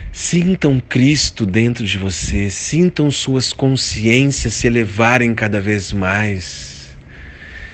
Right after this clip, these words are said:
se exaltarem cada vez mais, vibrando, os céus estão vibrando neste momento.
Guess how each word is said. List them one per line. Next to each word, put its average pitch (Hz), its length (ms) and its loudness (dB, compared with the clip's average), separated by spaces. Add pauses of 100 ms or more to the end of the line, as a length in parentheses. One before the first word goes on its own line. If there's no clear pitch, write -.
(440)
se - 180 2
exaltarem 131 1200 2
cada 117 260 -2
vez 110 320 0
mais, 110 460 0
vibrando, 120 880 2
os 123 100 -2
céus 139 680 2
estão 123 400 2
vibrando 120 760 4
neste 123 340 2
momento. 120 720 0